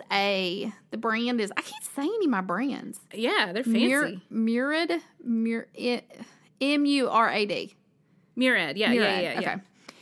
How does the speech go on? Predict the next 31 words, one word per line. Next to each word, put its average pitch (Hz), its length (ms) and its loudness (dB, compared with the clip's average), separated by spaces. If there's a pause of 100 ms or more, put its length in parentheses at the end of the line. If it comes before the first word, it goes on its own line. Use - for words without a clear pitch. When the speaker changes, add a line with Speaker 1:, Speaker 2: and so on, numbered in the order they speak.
(300)
Speaker 1:
So 254 380 4 (380)
in 311 220 4
the 480 100 0
box 196 480 2
was 233 160 -4
a 214 40 0
Murad 254 680 2
Rapid 233 800 2 (440)
Collagen 247 840 2 (120)
Infusion. 196 1000 -6 (300)
Speaker 2:
Ooh. 185 440 -6 (200)
Speaker 1:
Okay, 214 240 -2
Speaker 2:
Good. 220 40 -4
Speaker 1:
girl. 214 240 -4 (220)
Speaker 2:
Mm-hmm. 240 360 -6 (480)
Speaker 1:
So - 140 0
I'm 381 340 4
probably 494 380 6
at 269 60 -2
the 214 60 -2
point 208 260 -2
I 175 220 0
should 202 400 -6
get 233 160 0
Botox. 247 560 0 (340)
I'm, 220 160 4
and 240 220 0
Speaker 2:
No. 254 460 6 (180)
Speaker 1:
I, 254 100 6
I 254 40 4
don't 285 400 4